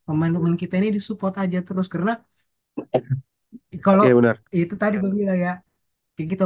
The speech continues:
Speaker 1: bahas juga nih, fomo itu bagus. Cuman ketika fomo terlalu berlebihan,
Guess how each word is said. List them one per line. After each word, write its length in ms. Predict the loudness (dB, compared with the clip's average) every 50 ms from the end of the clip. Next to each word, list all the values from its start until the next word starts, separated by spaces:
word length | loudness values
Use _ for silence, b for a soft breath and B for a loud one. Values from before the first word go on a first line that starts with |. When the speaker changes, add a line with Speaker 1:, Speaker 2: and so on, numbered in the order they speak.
| 0
Speaker 1:
bahas 160 | 0 -2 -2 -2 -2
juga 120 | -2 -2 -2 -2
nih, 100 | -4 -4 -2
fomo 240 | -2 0 0 2 2 0 0
itu 120 | -2 -4 -4 -4 -4 -4
bagus. 400 | -4 -4 -6 -6 -6 -8 -8 -10 -12 _ _ b b b b b b b b b b
Cuman 200 | -2 0 0 0 0 -2
ketika 280 | -2 -2 -2 0 0 0 2
fomo 600 | 4 4 4 4 2 0 _ _ _ _ _ -8 -6 -4
terlalu 240 | -2 -2 0 0 -2 -2 -4
berlebihan, 580 | -4 -4 -4 -2 -2 -2 -4 -4 -4 -8 -10